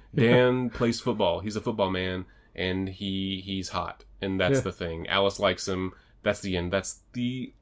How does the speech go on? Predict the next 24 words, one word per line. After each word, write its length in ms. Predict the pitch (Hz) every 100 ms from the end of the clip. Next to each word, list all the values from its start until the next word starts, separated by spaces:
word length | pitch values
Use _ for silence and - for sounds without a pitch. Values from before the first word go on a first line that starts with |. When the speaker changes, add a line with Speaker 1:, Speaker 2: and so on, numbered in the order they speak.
| _ _
Speaker 2:
pinnacle 480 | - 196 175 131 113
of 80 | 107
his 100 | 104
character 360 | - 113 107 95
development 420 | 90 90 87 -
right 240 | 92 92
there. 340 | - 90 87 87 _ _ _ -
Uh, 180 | 85 87
Cheryl, 500 | - 170 143 98 90 - _
she's 500 | - 123 120 113 113
tiny, 600 | - 127 123 123 123 107
she's 280 | - 120 -
cute, 360 | - 127 123 -
she's 260 | - 117
a 20 | 107
nerd 300 | 107 101 92
'cause 140 | 104
she 80 | -
has 180 | 101 92
glasses, 600 | 92 95 92 92 90 - -
and 200 | 95 95
she's 200 | 92 92
always 240 | 90 90
studying. 520 | - 98 90 90 90